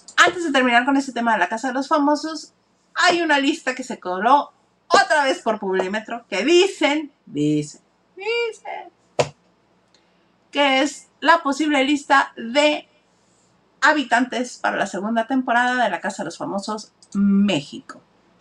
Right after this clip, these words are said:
Lorena Herrera, Maki González, Michelle Viet, La Bebecita, Lorena de la Garza, Herly R G, que es una influencer.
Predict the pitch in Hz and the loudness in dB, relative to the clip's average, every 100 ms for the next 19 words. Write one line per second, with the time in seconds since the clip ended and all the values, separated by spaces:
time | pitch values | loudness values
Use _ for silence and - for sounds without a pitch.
0 | - _ _ _ _ 214 208 208 208 196 | -20 _ _ _ _ 2 4 4 4 6
1 | 196 202 220 220 - _ _ 233 214 190 | 4 4 2 0 -12 _ _ -6 2 2
2 | 196 175 160 - 180 180 175 175 - - | 2 -2 -2 4 4 4 0 -4 -8 -12
3 | 220 220 - 165 156 151 143 151 _ - | -6 -4 -2 -4 0 0 0 -6 _ -20
4 | - _ - 196 170 156 - 180 156 - | -20 _ 2 4 4 2 -4 -6 -6 -6
5 | 160 - _ 202 202 202 180 170 151 139 | -12 -12 _ -2 0 0 0 0 0 0
6 | 135 147 - 175 - - - _ _ - | 0 -4 -14 -18 -18 -20 -20 _ _ -4
7 | - 233 220 233 214 202 202 190 - 185 | 2 4 4 2 2 2 -2 -6 -2 -2
8 | 175 - 185 175 170 165 156 151 - 151 | -2 -2 -4 2 4 4 2 -2 -2 0
9 | 151 208 226 | 0 -4 -6